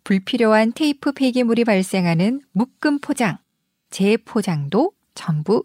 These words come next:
금지됩니다. 이웃나라 중국에서도 올해부터 스티로폼과 같은 발포 플라스틱 용기와 플라스틱 면봉의 생산과 판매가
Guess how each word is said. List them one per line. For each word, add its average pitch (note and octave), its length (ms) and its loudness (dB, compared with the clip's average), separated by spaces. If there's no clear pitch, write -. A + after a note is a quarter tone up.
금지됩니다. F3 840 0
이웃나라 C4 600 2
중국에서도 G3+ 1120 0
올해부터 F3+ 880 0
스티로폼과 C#4+ 760 0
같은 F#3 520 0
발포 G#3 500 0
플라스틱 D4 540 -2
용기와 D#3+ 640 0
플라스틱 D4+ 560 0
면봉의 F#3+ 600 2
생산과 B3 600 2
판매가 G3 680 0